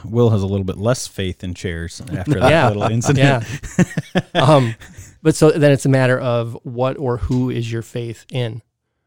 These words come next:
Speaker 2: right? What or who do you find assurance, and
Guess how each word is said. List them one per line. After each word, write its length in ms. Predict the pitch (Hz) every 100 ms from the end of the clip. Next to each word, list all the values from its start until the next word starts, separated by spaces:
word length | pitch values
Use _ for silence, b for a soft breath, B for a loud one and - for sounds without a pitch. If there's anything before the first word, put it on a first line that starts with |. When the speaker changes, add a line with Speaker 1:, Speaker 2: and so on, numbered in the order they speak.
| _ _
Speaker 2:
right? 160 | - 120
What 280 | 123 123 131
or 160 | 135 123
who 200 | 131 127
do 80 |
you 100 | 123
find 360 | 120 131 123 117
assurance, 760 | 131 - - 139 117 - - -
and 580 | 165 120 120 165 254